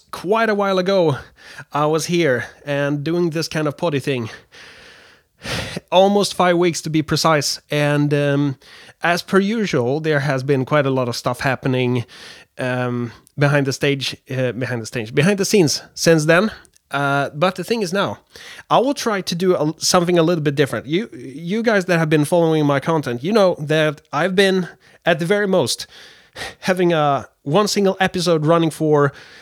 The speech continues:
over three hours. And today, I will try to do the crazy thing, or else I might just be having the risk.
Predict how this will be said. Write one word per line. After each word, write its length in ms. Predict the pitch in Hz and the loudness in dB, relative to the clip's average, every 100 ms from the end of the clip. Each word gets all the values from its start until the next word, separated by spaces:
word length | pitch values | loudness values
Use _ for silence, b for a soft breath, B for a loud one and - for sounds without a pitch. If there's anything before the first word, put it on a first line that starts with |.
| B 160 | B 0
over 260 | 196 220 | 2 2
three 360 | 208 202 196 175 | 0 -2 -2 0
hours. 560 | 180 175 117 - - - _ _ _ B B | 2 2 0 -2 -6 -10 _ _ _ B B
And 180 | 147 151 | -2 0
today, 540 | 160 175 175 151 135 - _ - | 2 2 2 2 -4 -8 _ -2
I 80 | |
will 100 | 165 | 0
try 200 | 170 175 | 2 0
to 120 | 151 165 | -2 0
do 140 | 160 | 0
the 80 | 143 | 0
crazy 340 | - 180 160 | 0 0 0
thing, 280 | 151 180 147 | -2 0 0
or 160 | 143 160 | 0 -2
else 340 | 254 202 - | 0 -2 -4
I 160 | 165 170 | -2 0
might 320 | 185 214 - - 123 151 | 2 0 -4 -14 -12 -2
just 520 | 190 185 - - 147 | -2 -2 -6 -10 -4
be 460 | 180 175 170 165 B B B | -4 -2 -2 -2 B B B
having 400 | _ 175 170 190 | _ -2 0 0
the 100 | 170 | 0
risk. 400 | 160 180 - - | 2 2 0 -6